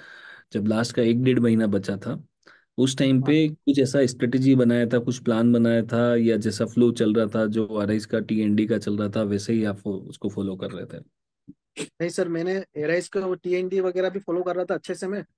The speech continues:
Speaker 2: मतलब, टीचर्स वगैरह सारे बता रहे थे, per day के according, मतलब, टाइम टेबल बना रखा था, टू आवर का स्लॉट दे रखा था, जैसे कि आपने बताया, सलमान सर ने बताया, सबके according, मतलब, टू आवर, मतलब, मेडिसिन पढ़ लिया, टू आवर एनाटॉमी पढ़ लिया, इसके according चल रहा था, तो, मतलब, काफी सही रहा। और क्वेश्चन तो मैं डेली कर रहा था,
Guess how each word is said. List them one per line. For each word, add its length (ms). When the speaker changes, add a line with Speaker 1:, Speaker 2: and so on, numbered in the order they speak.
Speaker 2:
मतलब, 280
टीचर्स 360
वगैरह 260
सारे 280
बता 260
रहे 120
थे, 200
per 400
day 160
के 180
according, 300
मतलब, 280
टाइम 200
टेबल 180
बना 180
रखा 220
था, 140
टू 320
आवर 220
का 80
स्लॉट 300
दे 120
रखा 220
था, 200
जैसे 280
कि 300
आपने 320
बताया, 460
सलमान 360
सर 140
ने 160
बताया, 360
सबके 380
according, 320
मतलब, 340
टू 120
आवर, 300
मतलब, 300
मेडिसिन 420
पढ़ 160
लिया, 300
टू 160
आवर 320
एनाटॉमी 440
पढ़ 160
लिया, 280
इसके 180
according 340
चल 120
रहा 140
था, 200
तो, 140
मतलब, 280
काफी 460
सही 200
रहा। 120
और 80
क्वेश्चन 380
तो 100
मैं 140
डेली 260
कर 140
रहा 120
था, 220